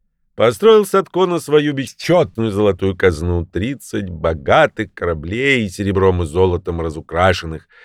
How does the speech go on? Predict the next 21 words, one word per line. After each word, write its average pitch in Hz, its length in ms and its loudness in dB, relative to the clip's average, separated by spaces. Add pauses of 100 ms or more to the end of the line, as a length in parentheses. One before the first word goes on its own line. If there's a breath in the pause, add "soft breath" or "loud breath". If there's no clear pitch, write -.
(120 loud breath)
нагрузил 104 500 0
их 113 140 -2
разными 107 480 2
новгородскими 101 600 -2
товарами, 131 640 0 (280)
поехал 175 500 2
по 156 160 4
Волхову 147 760 2
в 101 100 -6
Ладожское 98 580 0
озеро, 98 500 4
а 90 140 0
оттуда 95 560 -2 (160 soft breath)
на 76 80 -12
Неву 73 340 -4
реку 147 600 2 (100)
и 139 220 -4
выехал 127 880 0
в - 60 -14
Синее 107 680 -2
море. 95 440 4